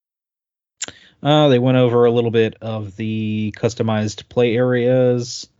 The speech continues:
um, using the Sense controllers and, of course, the, the cameras. Um, kinda showed, you know, drawing your own little areas, and you can draw around obstacles. Um, there's two different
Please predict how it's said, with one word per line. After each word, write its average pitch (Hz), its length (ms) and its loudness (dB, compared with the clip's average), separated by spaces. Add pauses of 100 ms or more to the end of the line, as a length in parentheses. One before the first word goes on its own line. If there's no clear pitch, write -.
(640)
um, 101 720 -4
using 113 380 -2
the 101 100 -4
Sense - 280 -2
controllers 120 640 0
and, 104 100 -4
of 95 80 -8
course, 107 240 -4
the, 82 160 -12 (220)
the 90 100 -12
cameras. 117 760 -2 (1040)
Um, 104 840 -2 (460)
kinda 107 320 -4
showed, 107 520 -2
you 107 160 -10
know, 95 100 -8
drawing 107 600 -4
your 95 240 -6
own 104 640 -4 (280)
little 120 300 -4
areas, 110 480 0
and 101 100 -4
you 104 140 -2
can 104 140 -6
draw 110 420 2
around 101 400 -2
obstacles. 104 800 -4 (1000)
Um, 110 840 0
there's 110 320 0
two 135 180 0
different 120 420 -2